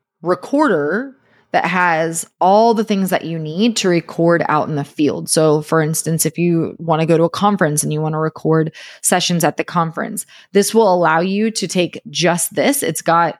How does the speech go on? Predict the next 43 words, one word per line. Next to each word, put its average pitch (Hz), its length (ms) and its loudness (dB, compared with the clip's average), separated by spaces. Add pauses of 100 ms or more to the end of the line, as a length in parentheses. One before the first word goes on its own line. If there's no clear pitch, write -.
(100)
you 170 280 -6
know, 151 80 -6
all 165 220 2
the 170 100 4
microphone 160 580 -6
bits - 340 -4 (320)
on 156 200 2
it 190 220 0
already 156 640 -2 (320)
so 214 240 2
that 190 160 0
you 190 480 2
don't 170 260 0
have 175 160 -2
to 165 80 -8
carry 170 320 2
around 151 400 2
a 151 60 0
whole 160 240 0
mic 147 400 -2
kit - 280 0
and 160 120 -8
all 143 180 0
of 143 80 -6
that, 165 260 0
and 170 140 0
would 147 80 -4
help 151 340 -2
with 151 300 0 (300)
recording 170 500 2
on 147 160 0
the 143 80 -6
go. 135 320 -2 (300)
Now, 180 180 4
you 170 180 2
can 170 180 -6
also 147 420 0
do 190 160 2
that 196 160 2
with 208 120 -4
your 233 140 2
phone 165 540 -2
with 151 340 -2